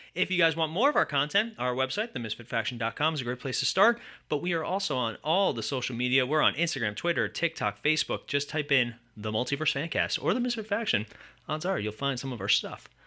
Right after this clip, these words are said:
But I think that is going to wrap us up for today. As always, I'm Paul.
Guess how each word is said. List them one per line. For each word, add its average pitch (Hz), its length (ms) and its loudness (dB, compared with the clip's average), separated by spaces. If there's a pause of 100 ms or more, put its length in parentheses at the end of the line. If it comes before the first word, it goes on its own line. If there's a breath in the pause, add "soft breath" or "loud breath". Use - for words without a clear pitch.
(320 soft breath)
But 139 80 6
I - 80 6
think 233 220 2
that 220 120 8
is 202 100 4
going 208 180 2
to 185 100 2
wrap 165 480 0
us 170 280 2
up 196 220 4
for 196 300 -2
today. 165 880 4
As 170 260 6
always, 202 580 2
I'm 120 220 0
Paul. 202 400 2